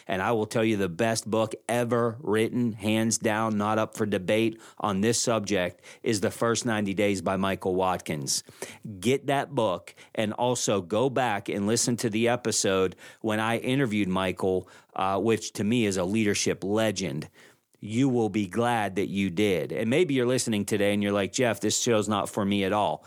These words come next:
Well, keep listening, because you might be the one in two weeks that's like, "You're never gonna believe it. I quit my job and took another job."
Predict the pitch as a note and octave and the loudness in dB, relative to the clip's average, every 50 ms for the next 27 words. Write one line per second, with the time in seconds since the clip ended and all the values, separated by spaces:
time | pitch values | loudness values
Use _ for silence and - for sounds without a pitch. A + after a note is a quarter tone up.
0 | - - - _ - A#2 G#2 A2 A2+ A2+ - - C3+ C#3 - E3+ D3+ A#2+ - - | -20 -20 -12 _ -2 0 2 0 0 -2 -2 -2 -2 0 2 2 2 2 2 2
1 | G#2 F#2+ G2 G#2+ A#2+ - _ - - - - _ _ _ - - A#2 A2 - C3 | 0 0 0 -2 -4 -6 _ -20 -20 -20 -20 _ _ _ -10 -6 -4 -2 0 0
2 | A#2 G2 G#2+ C3+ D3 C3+ C3 C#3 C3+ A2 B2+ B2+ A#2+ A#2 A2+ A#2+ B2 A#2 A2 G#2+ | 0 2 2 2 2 2 2 0 0 0 0 2 2 2 2 2 2 0 0 0
3 | - - B2+ A2+ G#2+ A#2+ C#3 B2+ G#2 - - A#2+ A2 - - A#2 G#2+ G2+ F#2+ F2+ | 0 0 0 2 2 2 2 2 0 0 -2 -2 -2 0 0 0 0 0 0 0
4 | - A#2 C3 C3 G#2+ G2+ A2 A2 A2 A2+ G#2+ A2 A#2 A#2 A2 G#2 F2+ F2 F2 F#2+ | 0 0 0 0 0 0 0 0 0 0 0 2 2 2 2 2 2 0 0 -2
5 | F#2+ - A#2 A#2 - F#2 G#2+ G#2+ G2 A2 G#2+ A2 A#2 A#2+ A2 G2+ F#2 E2+ - - | -2 0 0 0 0 0 -2 0 0 0 2 2 2 0 0 0 -2 -2 -4 -6
6 | - - - - - C3 A#2+ - A#2 A2+ A2 G#2+ G#2+ G2+ F#2+ A#2 A#2 A2 G2 D#2+ | -12 -20 -18 -6 -4 -2 0 0 2 2 2 2 0 0 0 0 0 2 0 0
7 | D2+ C#2+ - | -2 -6 -10